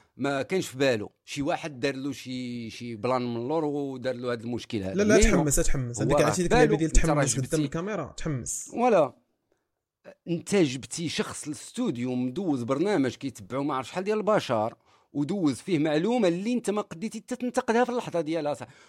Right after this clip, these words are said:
Speaker 1: وغيقول له كيفاش عطينا، قلنا خويا شكون هاد الكوميساريه، كيفاش كيديروا معاك هاد البيروقراطيه هكا؟ كنخصو يناقش كيفاش انت ما ديرش ديكلاراسيون، نور خصك دير ديكلاراسيون، وكيفاش مومو يقبل انه واحد جاي عنده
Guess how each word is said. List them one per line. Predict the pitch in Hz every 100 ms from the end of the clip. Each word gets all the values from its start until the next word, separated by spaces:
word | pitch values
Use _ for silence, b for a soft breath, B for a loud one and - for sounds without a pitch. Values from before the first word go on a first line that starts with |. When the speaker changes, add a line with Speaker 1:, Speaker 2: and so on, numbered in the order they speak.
| b
Speaker 1:
وغيقول | 208 196 247 208 226 220
له | 175
كيفاش | 143 190 165 208 135
عطينا، | 127 208 196 135
قلنا | 139 202 214
خويا | 185 180 175
شكون | - - 208 156
هاد | 165 147
الكوميساريه، | 131 165 160 170 170 220
كيفاش | - 160 -
كيديروا | - 175 175
معاك | 170 180
هاد | 160
البيروقراطيه | 135 151 - 147 120
هكا؟ | 113 123
كنخصو | 220 254 - -
يناقش | 208 180 151 123 107 - _ _ _ _ _ _
كيفاش | - 180 247 233
انت | 240
ما | 240
ديرش | 202 180
ديكلاراسيون، | 240 233 226 - 208
نور | 226 240
خصك | - -
دير | 208 202
ديكلاراسيون، | 233 226 226 214 180
وكيفاش | 175 - 226 247 220
مومو | 220 214
يقبل | - 190
انه | 175 196
واحد | 190 156
جاي | 131 170
عنده | 139 151 110 101